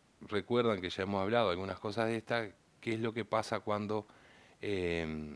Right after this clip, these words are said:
un músculo trabaja, cuando nosotros ejercitamos cualquier músculo.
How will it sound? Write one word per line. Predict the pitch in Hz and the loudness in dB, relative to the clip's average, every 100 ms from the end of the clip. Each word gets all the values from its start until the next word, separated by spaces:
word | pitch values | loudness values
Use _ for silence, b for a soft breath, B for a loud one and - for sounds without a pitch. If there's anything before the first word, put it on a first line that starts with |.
| - | -4
un | 113 104 | 2 4
músculo | 110 113 98 | 4 2 0
trabaja, | 80 85 98 - 76 | 2 4 4 2 -4
cuando | 85 87 | -4 -4
nosotros | 85 104 107 | -4 -6 -6
ejercitamos | 98 85 - 78 95 107 - | -6 -6 -8 -2 -2 -2 -4
cualquier | 85 80 90 | -8 -4 -4
músculo. | 87 78 - 69 | -4 -8 -8 -16